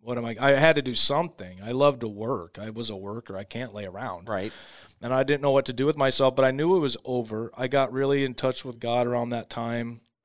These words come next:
Speaker 1: um, discovering that version of myself,
Speaker 2: Mm-hmm.
Speaker 1: and then trying to reinvent myself in a way that, um, I could still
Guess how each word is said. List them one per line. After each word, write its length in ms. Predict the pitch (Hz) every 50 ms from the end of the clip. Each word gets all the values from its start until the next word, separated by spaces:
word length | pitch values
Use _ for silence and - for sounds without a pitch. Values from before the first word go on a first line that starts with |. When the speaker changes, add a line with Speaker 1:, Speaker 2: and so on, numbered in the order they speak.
| _
Speaker 1:
um, 520 | 117 113 113 113 113 107 107 104 101 98 - - 113
discovering 600 | 123 120 - - - 127 120 117 123 120 117 110
that 300 | 110 110 117 123 - -
version 360 | 117 120 117 117 117 123 123
of 60 | 123 120
myself, 580 | 120 117 113 - 123 120 117 120 123 123 - 127
Speaker 2:
Mm-hmm. 240 | 123 120 127 135 147
Speaker 1:
and 220 | 123 120 120 120 117
then 280 | 120 120 123 120 113 110 _ _ _ _ _ _ _ _ -
trying 300 | - 135 135 135 135 131
to 80 | 127
reinvent 520 | 123 123 131 131 127 123 117 117 123 127 120
myself 440 | 131 127 120 - 131 123 120 - -
in 80 | 123
a 80 | 120 117
way 420 | 113 117 120 117 117 117 117 117
that, 440 | 113 113 117 113 113 110 110 107 - _ _ _ _ _ _ _ _ _ -
um, 540 | 110 113 110 107 107 107 104 104 104 98 - _ _ _ _ _ _ _ _ _ _ _ _ _ _ _ _ _ _ _
I 120 | - 120 127
could 180 | - 139 113
still 520 | - - - 131 131 127 123 120 113 110